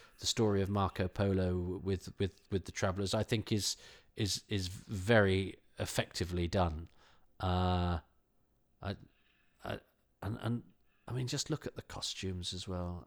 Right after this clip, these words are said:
I mean, uh, presumably a lot of this stuff came from, came from stock, but it, it, it, you know, it shows the advantage of having a B B C with a costume department. And, uh, I was listening to something today talking about the future of the B B C.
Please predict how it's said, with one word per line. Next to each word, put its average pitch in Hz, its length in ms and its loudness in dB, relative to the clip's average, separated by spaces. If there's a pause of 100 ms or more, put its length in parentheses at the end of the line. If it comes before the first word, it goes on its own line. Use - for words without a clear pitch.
I 95 40 -8
mean, 92 260 -4 (480)
uh, 104 80 -2 (120)
presumably 101 680 4
a 92 60 4
lot 92 160 4
of 82 100 -4
this - 120 -2
stuff - 340 -2
came 92 240 2
from, 87 320 0 (640)
came 104 200 2
from 92 180 -2
stock, - 600 2
but 92 140 0
it, 95 200 -2
it, - 200 -2
it, 135 140 -4 (220)
you 151 100 10
know, 139 80 12
it 143 260 6
shows 196 280 12
the 170 80 12
advantage 139 520 10
of - 80 4
having 113 320 6
a 107 60 8
B 113 160 8
B 104 120 6
C 101 420 2
with 98 200 4
a 92 80 4
costume 92 520 -2
department. 95 720 0 (360)
And, 110 280 6
uh, 123 260 6
I 135 540 -2
was 127 360 2
listening 123 260 4
to - 60 2
something 113 240 2
today 117 260 6
talking 101 320 0
about 101 180 0
the 110 60 -4
future - 360 -2
of 85 160 -4
the 82 120 -6 (120)
B 95 80 2
B 85 100 -2
C. 92 160 0